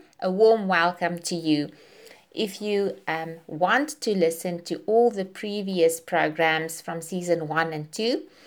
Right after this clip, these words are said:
please feel free to subscribe to my, um, podcast channel, Anchor F M. Um, there you will get all two seasons,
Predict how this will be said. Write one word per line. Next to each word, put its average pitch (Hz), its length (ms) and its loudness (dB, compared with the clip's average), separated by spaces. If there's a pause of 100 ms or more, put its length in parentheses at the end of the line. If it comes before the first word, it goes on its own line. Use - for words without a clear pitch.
(220)
please 233 340 0
feel 196 300 -2
free 220 540 -4
to 185 240 -2
subscribe 185 920 -2
to 175 160 -6
my, 160 400 -6 (560)
um, 147 320 -8 (100)
podcast 233 920 2 (220)
channel, 214 680 0 (840)
Anchor 196 520 2
F 170 180 -2 (160)
M. 240 380 -2 (920)
Um, 165 400 -6
there 196 260 -2
you 196 160 -2
will 180 180 0
get 175 340 -2
all 240 500 8 (220)
two 220 280 -2
seasons, 202 1000 -4